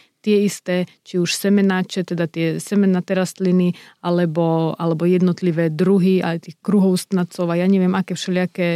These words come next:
živočichy, tie, tie prehistorické sa naozaj vyskytovali spoločne na tom prakontinente,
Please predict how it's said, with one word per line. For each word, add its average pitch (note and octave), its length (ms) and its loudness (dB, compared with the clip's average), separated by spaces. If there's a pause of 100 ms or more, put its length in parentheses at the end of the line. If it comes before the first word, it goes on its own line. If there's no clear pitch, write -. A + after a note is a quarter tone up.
(120)
živočichy, F#3 640 -2
tie, E3+ 320 -2 (420)
tie E3+ 140 -6
prehistorické F#3+ 1040 0
sa - 180 -8
naozaj F#3 400 2
vyskytovali F3+ 960 0
spoločne F#3+ 960 -2 (280)
na F3+ 180 -2
tom F3 240 -2
prakontinente, F3+ 1040 0